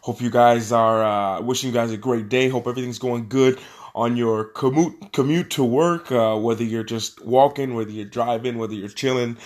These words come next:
Uh, I get so much information about what people <laughs> do when they listen to podcasts. It's actually, uh, pretty, it's pretty, uh, I don't know what the word is. It's, it's,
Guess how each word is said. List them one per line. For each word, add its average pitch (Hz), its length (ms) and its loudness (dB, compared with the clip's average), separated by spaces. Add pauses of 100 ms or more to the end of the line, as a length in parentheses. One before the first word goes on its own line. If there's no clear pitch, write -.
(240)
Uh, 117 480 6
I 120 120 2
get 117 180 -4 (240)
so - 160 -2
much 127 160 -2
information 123 460 -2
about 117 240 4
what 117 160 -4
people 135 300 -4
<laughs> 120 40 -10
do 139 180 -2
when 127 160 -2
they 123 80 -4
listen 123 280 -4
to 113 80 -4
podcasts. 113 560 0
It's 104 100 -6
actually, 117 460 -2 (380)
uh, 117 420 4 (220)
pretty, 160 340 4
it's 127 200 0
pretty, 170 600 -4
uh, 127 300 2
I 135 120 4
don't 139 80 -6
know 147 80 -2
what 143 80 -2
the 143 80 0
word 143 260 2
is. 113 140 0
It's, 110 220 -8
it's, - 260 -20